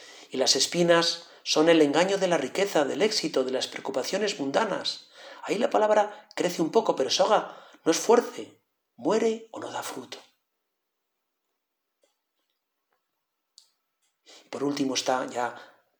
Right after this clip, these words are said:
la tierra buena. "El resto cayó en tierra buena, nació, creció y dio grano, y la cosecha fue del treinta, del sesenta o del ciento por uno",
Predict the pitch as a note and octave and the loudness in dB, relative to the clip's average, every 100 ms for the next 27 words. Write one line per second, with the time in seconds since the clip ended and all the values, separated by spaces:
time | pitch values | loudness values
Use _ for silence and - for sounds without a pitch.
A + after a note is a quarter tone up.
0 | _ _ _ _ _ _ _ - - C3 | _ _ _ _ _ _ _ -12 -4 -2
1 | C3+ G#2+ G#2+ G#2+ - - C3 D3+ F3 - | -2 -4 -8 -14 -18 -14 -2 4 4 6
2 | D#3+ D3 D3 D3+ D3 D#3 D3+ C#3 D3 C3 | 4 4 4 2 4 4 6 6 6 4
3 | A#2+ A#2 D#3 D#3+ - B2+ - E3+ E3 D#3+ | -2 0 8 8 8 0 -4 4 6 6
4 | D3+ - - C3 C#3+ D3+ E3+ F#3 D3 C3 | 2 -10 -16 0 4 6 6 4 2 0
5 | B2+ C3 - G3 F#3+ - F3+ D#3 C3 F3 | -2 0 0 2 2 4 2 2 2 4
6 | G3+ F#3+ D#3 B2 - - - - C3+ C3 | 4 2 0 0 -4 -16 -20 -10 -4 -2
7 | C#3+ C3+ G#3+ G#3+ G3+ F#3+ - - - - | 0 2 0 0 2 0 0 -14 -14 -10
8 | B2 A#2+ D3 D3+ D3 C3+ B2+ A#2+ A#2 A2 | -10 -2 2 4 2 0 -2 -4 -8 -16
9 | - | -20